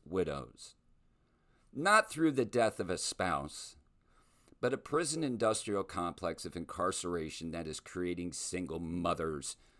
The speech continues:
where the husband isn't dead, the husband's in jail,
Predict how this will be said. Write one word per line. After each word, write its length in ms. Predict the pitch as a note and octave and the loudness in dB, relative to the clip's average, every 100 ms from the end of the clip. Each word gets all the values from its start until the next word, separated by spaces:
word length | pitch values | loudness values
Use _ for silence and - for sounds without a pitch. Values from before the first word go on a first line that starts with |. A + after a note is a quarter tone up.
| _ _ _ - _ - | _ _ _ -20 _ -16
where 160 | - G2+ | -2 0
the 120 | F2 | 4
husband 360 | A2+ A#2+ B2+ A#2+ | 4 4 2 2
isn't 300 | G#2 G2+ F#2 | 2 -2 0
dead, 220 | G2+ E2+ | 0 0
the 80 | - | -4
husband's 520 | F#2+ G#2+ F#2+ G2+ F2+ | -2 -2 0 -2 -2
in 140 | F#2 | -4
jail, 300 | C#2+ E2 C2+ | -2 -4 -4